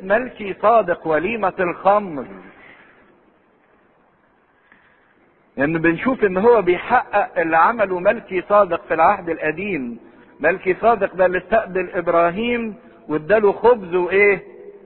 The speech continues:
وخمر. فهنا بيقدم الخمر، وهنشوفه بعد شوية بيقدم الخبز. ده يوحنا بيسجل الأحداث دهيت كشاهد عيان،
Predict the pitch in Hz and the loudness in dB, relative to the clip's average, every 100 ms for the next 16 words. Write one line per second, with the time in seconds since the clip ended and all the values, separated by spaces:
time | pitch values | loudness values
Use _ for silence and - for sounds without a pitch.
0 | - - 165 208 208 170 143 143 175 254 | -20 -10 -2 2 2 2 -4 -4 -4 0
1 | 247 214 208 269 240 240 226 214 247 269 | 0 2 2 2 2 -2 -2 -4 0 0
2 | 196 131 120 - - 147 185 190 285 233 | 0 -10 -14 -20 -14 -6 -4 -4 -6 -4
3 | 220 262 277 226 208 233 247 233 208 208 | 2 4 4 2 -2 0 0 0 0 0
4 | 226 214 220 226 214 175 151 - _ _ | -2 0 -2 -2 -6 -14 -18 -20 _ _
5 | _ _ - 160 - 233 196 - - - | _ _ -12 -12 -2 -2 -2 -8 -20 -20
6 | - _ _ _ _ _ _ _ _ _ | -20 _ _ _ _ _ _ _ _ _
7 | _ _ _ _ _ _ _ _ _ _ | _ _ _ _ _ _ _ _ _ _
8 | _ _ - 135 147 139 220 220 196 196 | _ _ -6 -2 -2 0 0 0 2 0
9 | 214 - - - 143 139 185 196 170 160 | 0 -6 -18 -8 -8 -2 -2 0 0 0
10 | 151 147 139 156 170 185 156 160 190 196 | 0 -2 -4 0 0 0 -2 0 2 2
11 | 196 196 - - - - - - _ _ | 2 0 -8 -20 -20 -20 -20 -20 _ _
12 | _ - 156 - 220 196 170 165 151 165 | _ -6 -4 2 0 0 -4 0 0 2
13 | 196 190 139 120 110 104 | 0 -2 -4 -8 -12 -18